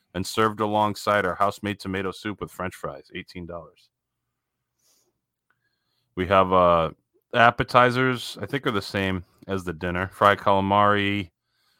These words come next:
charred octopus, uh, tomato braised lamb and beef meatballs, and a char grilled pepper crostino. They have soup and salads.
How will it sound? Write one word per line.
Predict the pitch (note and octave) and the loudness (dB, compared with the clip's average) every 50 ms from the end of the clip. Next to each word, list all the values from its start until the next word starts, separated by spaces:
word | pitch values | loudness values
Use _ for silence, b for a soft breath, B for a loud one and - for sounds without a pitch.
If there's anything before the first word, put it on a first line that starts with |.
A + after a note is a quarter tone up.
| _ _ _ _ - | _ _ _ _ -4
charred | - - A2 G#2+ G2+ F#2+ | 2 6 6 8 8 8
octopus, | F#2+ F#2+ G2 - - - G2 - - G#2 G2+ G2 - - - - - - - _ _ _ _ _ _ _ _ _ _ - | 6 4 4 2 -2 -8 -8 -4 0 0 0 0 -2 -6 -14 -16 -16 -18 -20 _ _ _ _ _ _ _ _ _ _ -12
uh, | E2+ E2+ E2+ E2 D#2+ D2+ _ _ _ _ _ _ _ _ _ _ _ _ | -10 -8 -8 -8 -10 -12 _ _ _ _ _ _ _ _ _ _ _ _
tomato | - - G2+ F#2+ G#2 G#2+ G#2 G#2+ G#2 | -12 -8 -4 -2 -2 0 0 -2 -2
braised | F2+ G2+ G#2 G#2 G#2 F#2+ F2+ | -2 -2 -2 -2 -2 -4 -4
lamb | F#2+ F#2+ G2 G2 G2 | -2 -2 -2 -2 -2
and | F#2+ F2+ | -4 -6
beef | E2+ F#2+ F2+ - - | -8 -10 -12 -10 -8
meatballs, | G#2+ G#2+ G#2 - - G#2+ G#2+ G#2+ G#2+ G#2+ G#2+ G2 - - _ _ _ _ _ _ _ _ _ _ _ _ _ _ _ _ _ _ - | -8 -8 -8 -6 -4 -4 -2 -2 -2 -4 -4 -8 -12 -18 _ _ _ _ _ _ _ _ _ _ _ _ _ _ _ _ _ _ -8
and | F#2 F2+ F2 | -8 -6 -6
a | D#2+ | -8
char | - - - G#2 G2 G2+ G2 G2+ | -10 -4 0 2 4 4 4 2
grilled | F2 - F#2 G2 F#2+ F#2 F2 E2 - _ _ | -2 -4 -4 -2 -2 -2 -4 -6 -12 _ _
pepper | - - G2 - - F#2+ | -8 -8 -8 -6 -8 -10
crostino. | - - - F2 - - - F#2 F#2 F#2+ G2 G2+ G#2 G#2+ - _ _ _ _ _ _ _ _ _ _ _ _ _ _ _ _ _ _ _ _ _ _ _ _ _ _ _ _ _ _ _ _ _ _ _ _ _ _ _ _ _ _ _ _ _ _ _ _ _ _ _ | -10 -10 -14 -14 -14 -12 -10 -8 -6 -6 -4 -6 -6 -8 -10 _ _ _ _ _ _ _ _ _ _ _ _ _ _ _ _ _ _ _ _ _ _ _ _ _ _ _ _ _ _ _ _ _ _ _ _ _ _ _ _ _ _ _ _ _ _ _ _ _ _ _
They | - F#2+ | -10 -10
have | F#2 E2 D#2+ | -8 -8 -10
soup | - - - A2+ A2 - - | -10 -6 -4 -4 -4 -6 -8
and | F2+ E2+ | -10 -10
salads. | - - A#2 A#2 A#2+ A#2+ A#2+ B2 B2 B2 A#2+ A#2 A#2 - - - - | -6 -2 2 4 4 6 4 4 2 0 -2 -4 -8 -12 -16 -16 -18